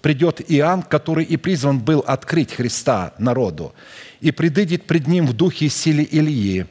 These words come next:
То есть Христос назвал на самом деле это и есть Илия. Они говорили Христу: «Господи», пророки говорили, что вначале придет Илья, а потом придет Христос.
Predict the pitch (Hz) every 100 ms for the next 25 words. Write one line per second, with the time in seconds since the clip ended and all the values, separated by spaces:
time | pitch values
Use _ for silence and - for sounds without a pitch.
0 | _ _ _ - - - - 139 120 -
1 | - 147 - 185 - 147 117 156 147 135
2 | - 139 135 131 147 135 - 156 151 151
3 | 165 160 156 101 - - 110 110 107 78
4 | - - _ _ _ _ _ - - 131
5 | 156 139 143 156 139 117 139 131 139 120
6 | 160 - 120 107 - 143 170 - 127 151
7 | 151 139 - 139 143 147 165 151 135 139
8 | 151 139 123 127 214 151 85 - - -
9 | 120 139 180 165 151 156 - 101 - -
10 | 117 80 - -